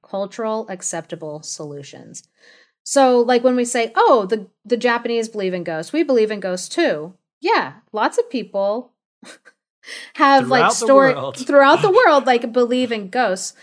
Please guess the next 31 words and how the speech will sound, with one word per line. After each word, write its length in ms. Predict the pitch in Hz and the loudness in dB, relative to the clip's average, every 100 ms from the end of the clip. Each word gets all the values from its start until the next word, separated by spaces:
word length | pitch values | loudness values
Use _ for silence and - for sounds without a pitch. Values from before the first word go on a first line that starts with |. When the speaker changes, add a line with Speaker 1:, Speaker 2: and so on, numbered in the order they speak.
| - - | -20 -2
Speaker 1:
But 220 | 247 202 | -2 2
what 240 | 233 247 | 2 2
we 200 | 233 262 | 0 -2
have 340 | 269 240 233 - | -2 -4 -6 -12
to, 540 | - 233 214 196 190 185 | -6 -4 -2 -4 -8 -4
like, 220 | 196 185 | -6 -6
look 280 | 196 220 302 | -6 -6 -2
at 200 | 262 196 | -2 -2
to 120 | 196 | -8
understand 1040 | 202 214 214 190 - - 180 175 196 214 220 | -6 -6 -6 -8 -10 -8 -8 -8 -8 -8 -6
the 160 | 185 | -6
stories 920 | 180 - 180 170 185 262 330 330 330 - - - _ _ | -6 -8 -8 -6 -4 -4 -4 -4 -8 -12 -20 -20 _ _
is, 640 | 254 247 240 226 220 220 - _ _ _ _ _ | 2 4 4 2 -2 -6 -10 _ _ _ _ _
you 120 | 247 247 | 0 2
know, 440 | 208 190 190 196 _ _ _ | 2 0 -2 -4 _ _ _
what 540 | 214 214 254 277 214 - | -6 4 6 4 0 -6
the 200 | 233 220 | -4 -6
cultural 720 | - 269 262 254 247 233 214 | -2 2 2 2 0 0 0
dilemmas 680 | 220 202 202 214 196 185 - | -2 -2 -4 -4 -6 -8 -4
are 480 | 233 254 214 190 185 | 0 2 2 0 -2
and 140 | 202 214 | -4 -2
what 160 | 214 | -2
the 80 | 214 | -4
culturally 720 | - - 220 220 233 214 196 | -10 -8 -6 -4 -4 -4 -4
acceptable 580 | 190 - 202 185 180 170 | -6 -6 -6 -6 -8 -10
solutions 640 | 170 180 170 175 165 165 - | -8 -6 -8 -8 -12 -10 -12
to, 280 | - 175 165 | -10 -8 -8
like, 220 | 160 156 | -8 -12
those 180 | 151 156 | -16 -18
problems 520 | _ 190 226 165 156 | _ -16 -14 -16 -18
are. 220 | 135 156 | -18 -20